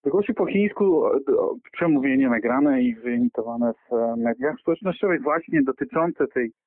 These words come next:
rocznicy i prezentujące ją niejako troszkę w tym kontekście, w którym ty ją przedstawiłeś w swoim pytaniu.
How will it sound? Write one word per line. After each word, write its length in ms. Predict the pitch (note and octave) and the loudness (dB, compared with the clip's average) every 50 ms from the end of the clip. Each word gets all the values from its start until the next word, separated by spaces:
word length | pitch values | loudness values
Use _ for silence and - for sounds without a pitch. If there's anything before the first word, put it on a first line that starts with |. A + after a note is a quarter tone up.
| _ - | _ -4
rocznicy 540 | - C#3 C#3 - - - E3 F#3+ A3 - A#3+ | -2 -2 -2 -2 -4 -2 0 0 0 2 0
i 80 | F#3 E3+ | 0 0
prezentujące 840 | - D#3+ C#3+ C#3+ D3 C#3 - C#3+ D3 F3 A3 A#3+ A#3 - E3+ C#3 | 0 0 2 2 2 2 2 2 2 2 2 0 0 0 0 0
ją 280 | B2 A#2+ A#2 C3 E3 F#3 _ _ _ _ - | 2 2 2 0 0 -2 _ _ _ _ -2
niejako 360 | D3+ D#3 E3+ G3+ A#3 - A3+ | 0 2 2 2 0 0 -2
troszkę 340 | A4 - G3 - - - - | 0 0 -2 -2 -2 -4 -4
w 180 | - _ _ | -4 _ _
tym 200 | - - A3 G#3+ | 0 2 2 2
kontekście, 560 | F#3 - F#3 D3+ C#3 - E3+ D#3+ - - D3+ C#3 | 2 2 0 0 2 0 -2 -2 -2 -4 -4 -4
w 40 | |
którym 260 | - - C#3 C#3 C#3 C3+ | -2 0 0 0 0 0
ty 100 | - F3 | 2 2
ją 160 | D#3+ D3 B2+ | 2 2 0
przedstawiłeś 580 | - - - _ - B2+ A2+ A#2 B2 B2 A2+ | -2 -6 -14 _ -4 -4 -4 -2 -2 -4 -4
w 40 | - | -4
swoim 220 | - - B2 A2+ - | -4 -4 -2 -2 -2
pytaniu. 460 | - - - C3 B2 A2+ A2 A2+ | -4 -4 -2 -2 -2 0 0 -2